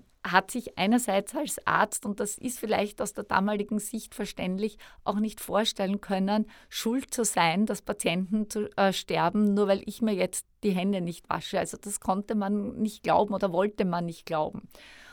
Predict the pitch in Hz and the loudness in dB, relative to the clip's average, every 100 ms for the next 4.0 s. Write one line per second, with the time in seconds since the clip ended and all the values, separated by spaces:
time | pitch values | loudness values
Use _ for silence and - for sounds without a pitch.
0 | - - 208 208 208 208 - - 202 202 | -20 -6 0 2 0 -4 -8 0 2 2
1 | 214 - - 202 220 214 180 165 220 - | 0 -2 -2 -2 0 2 4 4 4 2
2 | - - - 214 208 220 - 220 220 - | -10 -20 -6 -2 0 -2 -2 -4 -4 -6
3 | 214 214 - 170 214 247 - 160 185 | -6 -6 -4 2 2 2 0 2 2